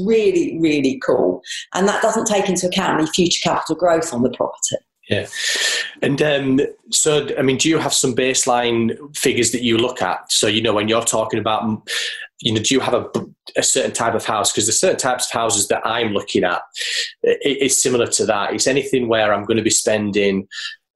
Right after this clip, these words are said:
Speaker 2: less than I, well, less than a hundred grand on the purchase, the refurb, all the fees. I'm looking at buying in cash and then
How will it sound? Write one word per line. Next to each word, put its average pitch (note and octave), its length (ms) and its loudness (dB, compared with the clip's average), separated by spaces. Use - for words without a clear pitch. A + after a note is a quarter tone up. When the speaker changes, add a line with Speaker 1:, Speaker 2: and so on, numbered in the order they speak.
Speaker 2:
less B2 480 2
than A2 320 2
I, G#2+ 340 -2
well, G2 220 2
less A#2 220 0
than C3 100 2
a A#2 80 0
hundred A#2+ 320 0
grand G2+ 320 2
on G2+ 120 0
the F#2+ 60 0
purchase, - 920 0
the G#2+ 60 4
refurb, F#2+ 720 2
all G#2 180 2
the G2+ 80 -4
fees. F#2 600 0
I'm G#2+ 140 0
looking A#2+ 260 0
at G#2+ 100 -2
buying A2 260 0
in G2+ 120 -4
cash - 500 -2
and G#2 180 2
then G2 320 2